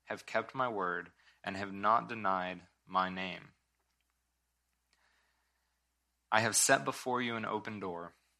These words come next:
and no one can shut it." This is one of our behold statements. See.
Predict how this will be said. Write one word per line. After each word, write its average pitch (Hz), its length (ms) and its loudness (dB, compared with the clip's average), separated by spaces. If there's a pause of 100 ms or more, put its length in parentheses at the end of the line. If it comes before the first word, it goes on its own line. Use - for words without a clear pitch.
(120)
and 98 220 -8
no 95 140 -4
one 104 300 -4
can 98 220 -12
shut - 300 -2
it." - 220 -16 (500)
This 110 160 -2
is 113 220 -4
one 107 180 -2
of 104 140 -4
our 95 360 2 (100)
behold 95 640 -6 (200)
statements. - 720 -8 (680)
See. 95 540 -2